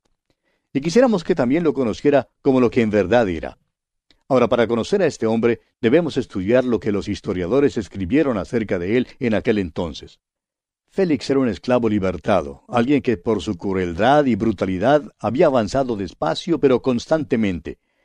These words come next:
Era un hombre entregado al placer y al libertinaje. Hasta su mismo nombre significa placer. Tasiano dice lo siguiente en cuanto a él: "Usando todo tipo de crueldad y libertinaje, ejercía la autoridad de un rey con el espíritu de un esclavo".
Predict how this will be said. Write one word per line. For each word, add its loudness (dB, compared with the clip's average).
Era 4
un 2
hombre 4
entregado 2
al 2
placer 0
y 4
al 2
libertinaje. 0
Hasta 2
su 2
mismo 0
nombre 2
significa -2
placer. -6
Tasiano 0
dice -4
lo 2
siguiente -2
en -4
cuanto -4
a -4
él: -12
"Usando 0
todo 2
tipo 0
de 2
crueldad 0
y -2
libertinaje, -2
ejercía 2
la 4
autoridad 2
de 2
un 0
rey 4
con 0
el 2
espíritu -6
de -2
un -2
esclavo". -6